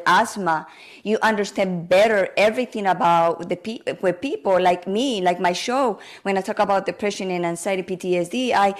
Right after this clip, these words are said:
I recognize when somebody is, is having a depression. I recognize when somebody have an anxiety, and also I know how P T S D, post-stress traumatic syndrome, I know how that works.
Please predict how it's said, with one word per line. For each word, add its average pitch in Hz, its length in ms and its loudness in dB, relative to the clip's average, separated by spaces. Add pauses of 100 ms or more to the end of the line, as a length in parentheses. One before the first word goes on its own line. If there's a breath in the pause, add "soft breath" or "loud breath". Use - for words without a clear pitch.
(220 loud breath)
I 196 140 2
recognize 214 600 -2
when 208 140 -6
somebody 175 460 0
is, 175 420 -2
is 175 160 -2
having 170 280 -2
a 165 60 0
depression. 180 720 -4 (260 loud breath)
I 220 120 4
recognize 254 540 0
when 220 120 -4
somebody 175 400 0
have 170 200 0
an 165 140 0
anxiety, 165 600 0 (220 loud breath)
and 185 160 2
also 196 240 0
I 175 140 4
know 214 300 2
how 196 180 2
P 185 160 -2
T 180 260 0
S 165 160 0
D, 208 260 -2
post-stress 180 520 -2
traumatic 170 480 0 (140 loud breath)
syndrome, 208 520 -2
I 185 140 0
know 202 160 0
how 190 220 0
that - 280 2
works. 214 380 -2